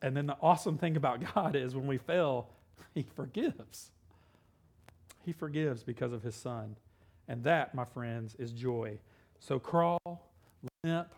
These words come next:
run, whatever you gotta do away from your <laughs> idols and to the Lord, um,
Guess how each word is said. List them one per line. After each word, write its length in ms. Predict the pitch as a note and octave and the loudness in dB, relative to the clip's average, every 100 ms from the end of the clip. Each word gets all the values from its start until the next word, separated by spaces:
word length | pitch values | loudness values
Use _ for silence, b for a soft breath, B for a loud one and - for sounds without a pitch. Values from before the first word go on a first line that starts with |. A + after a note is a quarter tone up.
| - | -2
run, 480 | C#3 E3+ E3 E3 E3 | 4 6 6 4 2
whatever 340 | D3+ E3 F3+ | 6 8 6
you 140 | F#3 F#3+ | 4 4
gotta 260 | F#3 F3 | 6 6
do 380 | E3 E3 D3+ C3 - b b b b | 4 4 4 0 -8 b b b b
away 320 | C#3 C#3 E3+ G3 | 0 6 8 8
from 200 | G3 F#3+ | 6 2
your 160 | F#3 | 2
<laughs> 160 | D#3 - | 0 2
idols 300 | D#3 C3+ B2+ | 0 0 -2
and 140 | C#3+ C#3 | -2 0
to 180 | F3+ F#3 | 0 2
the 60 | |
Lord, 560 | E3 D#3 - C#3 A#2+ A2+ B B B B | 0 0 2 0 0 -6 B B B B
um, 420 | C3+ B2+ B2 A#2 | -2 -2 -2 -6